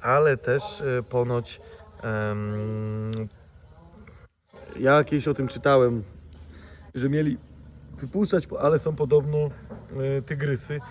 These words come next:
które się gdzieś tam w jakiejś strefie są.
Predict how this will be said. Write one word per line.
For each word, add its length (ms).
które 200
się 160
gdzieś 280
tam 280
w 60
jakiejś 280
strefie 440
są. 320